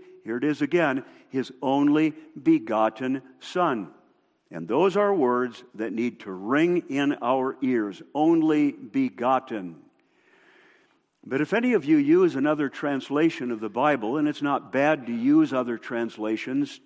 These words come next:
as commentaries and compare them to the Bible we use in worship,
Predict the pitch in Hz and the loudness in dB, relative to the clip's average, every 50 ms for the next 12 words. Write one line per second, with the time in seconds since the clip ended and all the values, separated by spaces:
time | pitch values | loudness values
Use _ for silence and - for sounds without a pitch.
0 | _ _ _ _ - 98 90 - - - 139 135 135 135 123 113 - - 123 123 | _ _ _ _ -14 -14 -14 -12 -10 -6 -2 0 0 0 0 -2 -4 -4 -4 -4
1 | 131 139 143 143 131 107 95 92 - - 98 92 - - 143 139 147 143 120 120 | -2 -2 -4 -4 -6 -8 -10 -10 -10 -12 -14 -10 -6 -2 0 0 0 0 0 -2
2 | 110 110 104 - - - - _ _ _ _ - - 110 101 101 95 113 120 127 | -4 -6 -6 -10 -14 -20 -20 _ _ _ _ -14 -10 -8 -8 -6 -2 0 0 0
3 | 123 113 107 107 117 113 117 120 120 113 113 110 101 101 101 110 131 147 139 - | 0 -2 -4 -6 -6 -6 -6 -6 -6 -6 -8 -8 -10 -8 -6 -4 -2 -2 -2 -4
4 | - 95 113 - - | -6 -10 -10 -10 -14